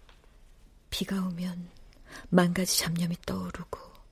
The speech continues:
지나간 빛바랜 기억들이 새롭게 생각나기 시작한다. 세월이 흐르면 이젠 그만 잊을만도 하다마는 잊혀지지 않는 것이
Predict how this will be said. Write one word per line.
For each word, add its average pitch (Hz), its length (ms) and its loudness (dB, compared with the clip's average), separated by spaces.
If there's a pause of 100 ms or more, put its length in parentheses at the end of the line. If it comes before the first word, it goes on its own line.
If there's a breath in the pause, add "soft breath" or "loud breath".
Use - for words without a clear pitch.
(1000 soft breath)
지나간 175 440 -2
빛바랜 180 480 -2
기억들이 - 500 -6
새롭게 - 680 -8 (540)
생각나기 185 680 -4
시작한다. - 760 -4 (1400 soft breath)
세월이 202 440 -2
흐르면 185 460 -2 (1040 loud breath)
이젠 202 240 6
그만 190 380 0
잊을만도 196 580 2
하다마는 185 440 -8 (1600 soft breath)
잊혀지지 - 520 -2
않는 165 280 -8
것이 - 500 -4